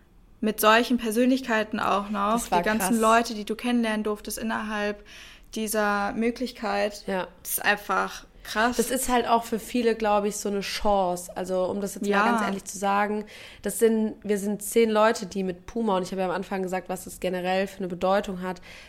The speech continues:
Speaker 2: zusammenarbeiten können. Das heißt, wenn ich Workouts poste, wenn ich Posts mache, wenn ich Content kreiere, ich darf das mit Puma machen, offiziell als mein, als mein Partner quasi.
Speaker 1: Mhm.
Speaker 2: Und, ähm,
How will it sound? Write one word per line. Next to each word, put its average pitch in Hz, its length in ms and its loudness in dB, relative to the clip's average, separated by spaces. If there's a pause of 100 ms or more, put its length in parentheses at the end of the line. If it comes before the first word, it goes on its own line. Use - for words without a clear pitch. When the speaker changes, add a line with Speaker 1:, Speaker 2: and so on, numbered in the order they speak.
Speaker 2:
zusammenarbeiten 202 840 4
können. 185 200 -2
Das 185 160 -2
heißt, 190 220 -2
wenn 196 100 0
ich 180 100 -4
Workouts 202 440 2
poste, 185 480 -4
wenn 185 100 -2
ich 180 140 -8
Posts 214 420 0
mache, 185 380 -4 (320)
wenn 202 100 -2
ich 196 120 -4
Content 220 440 0
kreiere, 196 540 -4
ich 185 140 -10
darf 208 360 6
das 185 300 0
mit 185 180 -6
Puma 208 320 0
machen, 180 360 -4
offiziell 185 800 0
als 180 260 -4
mein, 190 360 0
als - 220 -6
mein 190 400 -4 (360)
Partner 233 500 6
quasi. 185 760 0
Speaker 1:
Mhm. 202 420 0
Speaker 2:
Und, 196 480 4
ähm, 190 640 0